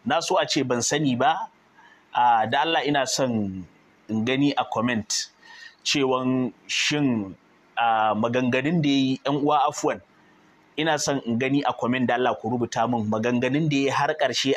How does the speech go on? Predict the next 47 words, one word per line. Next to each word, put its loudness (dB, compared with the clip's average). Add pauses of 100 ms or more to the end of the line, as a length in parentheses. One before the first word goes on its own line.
an 2
ji 0
ko -4
kuma -2
sai -2
na 2
maimaita -2
bidiyo 0
don 0
na 0
ga -2
network -4
ɗin -2
ya 0
ɗan 0
yi 0 (380)
shaking -2
a 0
lokacin 0
da 0
yake -4
magana -2
musamman -4
maganganunsa -2
na -4
ƙarshe. -6 (520)
Yana 0
da -2
kyau, -2 (760)
ah, 0 (440)
idan -2
ba 0
a -4
ji -2
ban 0
ɗan -2
ƙara 0
maimaita 0
ƙarshen -2
bidiyon 0
san -4
yana -2
da -4
kyau -4
domin -2
a -2
ji -4